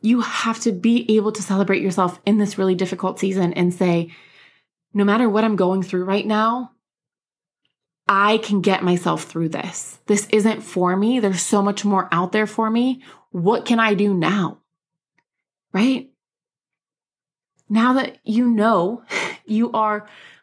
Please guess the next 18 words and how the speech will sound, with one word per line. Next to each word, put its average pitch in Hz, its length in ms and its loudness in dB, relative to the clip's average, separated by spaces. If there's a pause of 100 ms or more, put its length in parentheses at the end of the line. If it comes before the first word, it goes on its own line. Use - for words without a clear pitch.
(200)
beyond 226 720 2
strong 202 460 0
and 190 160 0
worthy 190 280 -2
and 175 140 -2
capable, - 680 -6 (680)
what 254 160 2
are 330 60 4
you 311 180 4
gonna 294 160 2
do? 190 560 -2 (1500)
Right? 254 440 0 (1600)
How 269 200 -2
are 302 60 4
you 294 120 2
gonna 285 180 2
celebrate 247 540 0
yourself? - 720 -6